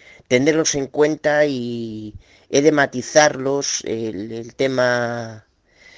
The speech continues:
eh, tam-, aparte de tenerlos en, en otras también, eh, versiones de papel y también tenerlos en cuenta en esta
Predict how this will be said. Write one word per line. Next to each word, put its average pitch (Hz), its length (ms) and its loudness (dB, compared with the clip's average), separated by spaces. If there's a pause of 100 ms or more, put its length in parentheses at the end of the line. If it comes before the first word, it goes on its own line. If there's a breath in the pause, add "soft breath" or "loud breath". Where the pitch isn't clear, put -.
(300 soft breath)
eh, 113 840 -2
tam-, 110 380 -6
aparte 123 380 -2
de 117 200 -4
tenerlos 117 500 -6
en, 101 140 -8
en 113 220 -6
otras 117 500 -4
también, 110 680 -4 (520 soft breath)
eh, 113 360 -4
versiones 127 600 -2
de 117 80 -6
papel 131 480 0
y 123 80 -4
también 113 340 -8
tenerlos 110 460 -4
en 107 100 -8
cuenta 117 360 0
en 127 120 -6
esta 113 680 -6